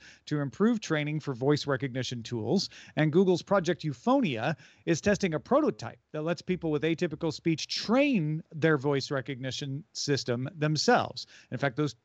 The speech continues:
those two are working together to help each other. In December, Amazon integrated its voice recognition system with Israel's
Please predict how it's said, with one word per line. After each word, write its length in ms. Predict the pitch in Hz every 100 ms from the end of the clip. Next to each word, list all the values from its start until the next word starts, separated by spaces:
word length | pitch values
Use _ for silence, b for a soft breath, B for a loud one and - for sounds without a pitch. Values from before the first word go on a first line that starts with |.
| -
those 220 | 156 156
two 340 | - 156 147
are 180 | 160 139
working 440 | 123 139 143 139 127
together 400 | 127 139 123 113
to 80 |
help 160 | 117 117
each 140 | 113
other. 240 | 165 120 - B B B B
In 120 | 185
December, 640 | 170 - 185 180 208 294 196
Amazon 520 | 170 208 196 185 190
integrated 500 | 190 185 165 165 160
its 180 | 220 -
voice 300 | 175 175 -
recognition 580 | 160 165 156 156 160 143
system 500 | 165 147 170 180 175
with 240 | 156 151
Israel's 640 | 160 123 160 165 160 -